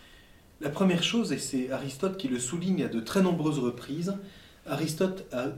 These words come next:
toujours refusé catégoriquement la théorie des formes en soi de Platon. Aristote souligne qu'il n'a jamais accepté cette vision des formes en soi,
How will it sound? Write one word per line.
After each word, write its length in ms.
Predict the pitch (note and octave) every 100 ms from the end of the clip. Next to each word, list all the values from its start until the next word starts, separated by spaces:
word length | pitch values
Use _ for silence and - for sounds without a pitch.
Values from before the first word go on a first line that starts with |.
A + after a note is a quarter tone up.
| -
toujours 500 | A3 G#3+ F#3+ G#3 C#3
refusé 500 | E3 E3 E3 D3+ F3+
catégoriquement 1040 | F3 E3 D#3 C#3 C3+ B2+ C3+ C3+ D#3+ F#3+ - - - -
la 180 | B2+ B2
théorie 400 | - F#3 F3 F#3+
des 140 | D3 C3
formes 320 | E3 D3 C3+
en 80 | B2
soi 240 | - C#3
de 80 | A#2+
Platon. 380 | - G#3+ - - -
Aristote 480 | B2+ C3+ C3 E3+ D#3
souligne 480 | - F3+ D#3 E3+ F3
qu'il 160 | - C3+
n'a 120 | C3
jamais 360 | C3 D#3+ D#3
accepté 640 | C#3+ - - - - D#3+ F#3+
cette 320 | - C3+ A#2+
vision 460 | B2+ C#3+ C3+ D#3 C#3+
des 140 | A2+
formes 400 | G#2+ - D3+ C3+
en 80 | A#2+
soi, 340 | - G3 G#3